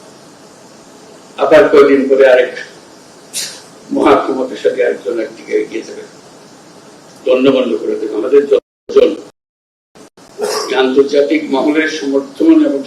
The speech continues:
সহায়তা এবং শুভেচ্ছা, এটা আমাদের জন্য মস্ত বড় সম্পদ।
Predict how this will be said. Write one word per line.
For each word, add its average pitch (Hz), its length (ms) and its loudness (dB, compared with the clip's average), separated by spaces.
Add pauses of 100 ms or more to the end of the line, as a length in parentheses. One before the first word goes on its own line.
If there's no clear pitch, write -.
সহায়তা 156 520 0 (2250)
এবং 147 200 0
শুভেচ্ছা, - 680 2 (3250)
এটা - 180 2
আমাদের 175 240 0
জন্য 294 300 0
মস্ত - 140 -4
বড় - 240 -2
সম্পদ। - 260 -10